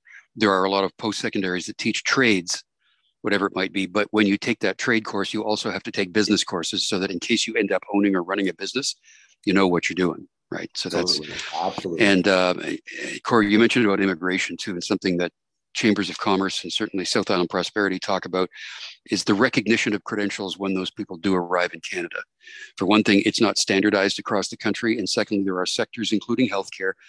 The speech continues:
Speaker 1: that are not necessarily engaged in quick recognition of the credentials of those people when they arrive in this country, or for that matter, recognize them before they get here so they can start practicing. Uh, but Doctor Miles Druckmann, what you've heard these other two say, I've got,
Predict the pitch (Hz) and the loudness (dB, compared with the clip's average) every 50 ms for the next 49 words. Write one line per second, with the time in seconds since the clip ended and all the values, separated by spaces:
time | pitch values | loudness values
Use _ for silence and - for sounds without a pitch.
0 | - - - _ _ _ - 95 98 - - 98 98 98 98 95 95 95 - - | -20 -20 -20 _ _ _ 2 2 2 4 4 4 6 6 6 4 4 2 0 -6
1 | _ _ _ _ _ _ 127 101 104 104 - - - - 120 104 101 98 101 104 | _ _ _ _ _ _ -6 -4 -2 -2 -2 -2 -2 0 0 0 2 0 -2 -2
2 | 110 98 92 98 104 95 98 101 95 - - - 107 98 - - - 113 - - | -2 -2 -2 0 -2 0 -2 -2 -4 -6 -4 -2 -2 -2 -2 -2 -4 -4 -4 -4
3 | - 101 104 - - 101 - 104 98 - - 92 92 87 101 - - - 101 98 | -4 -4 -4 -2 -4 -4 -2 -2 -2 0 -2 -4 -4 -4 -6 -6 -4 -2 0 0
4 | 98 - - 104 - 101 87 90 92 87 - - 110 104 - 95 90 - _ _ | 0 0 -2 -2 -2 -2 -2 -4 -8 -8 -6 -6 -8 -4 -2 -2 -4 -4 _ _
5 | - - _ _ _ _ _ 104 95 98 92 90 87 85 85 85 85 82 82 82 | -20 -20 _ _ _ _ _ 6 6 8 8 8 6 6 6 4 4 4 4 2
6 | 80 - - - 104 92 - 101 95 101 104 120 - 143 117 101 101 - 95 95 | 2 0 0 0 0 0 2 0 0 2 2 2 2 2 2 4 2 4 2 0
7 | 98 98 - - - - - - _ 107 107 - 117 107 104 98 95 85 98 90 | 0 0 -4 -6 -16 -16 -18 -6 _ -4 -4 -4 -4 -4 -2 -2 0 0 -2 -2
8 | 82 98 90 - - 107 95 92 90 82 95 90 - - - - - - _ _ | -2 -4 -6 -4 -4 -4 -2 -2 -2 -2 -4 -4 -4 -6 -12 -14 -14 -16 _ _
9 | - - 101 85 82 - - - - - 98 92 - - 101 92 87 - - - | -4 -4 -2 -2 -4 -4 -2 -2 0 2 2 0 0 -2 -2 -2 -2 0 0 0
10 | - - - - _ _ - - - - - - - - - 95 - 113 107 - | 0 0 -4 -8 _ _ -12 -10 -10 -10 -12 -12 -6 -2 -2 2 2 0 2 4
11 | 120 120 117 - 117 110 113 110 104 - - 110 107 - 135 120 110 104 117 - | 4 2 4 4 4 4 4 4 2 2 2 0 2 2 2 0 2 0 -2 -2
12 | - 107 - - 120 110 98 95 95 101 90 110 113 113 110 - - 113 98 - | -2 -6 -6 -4 -4 -4 -4 -4 -8 -6 -4 -2 -2 -2 -2 -4 -4 -2 -2 -2
13 | - 107 104 107 110 - 107 107 110 | -2 -2 -2 -2 -2 -2 -4 -4 -4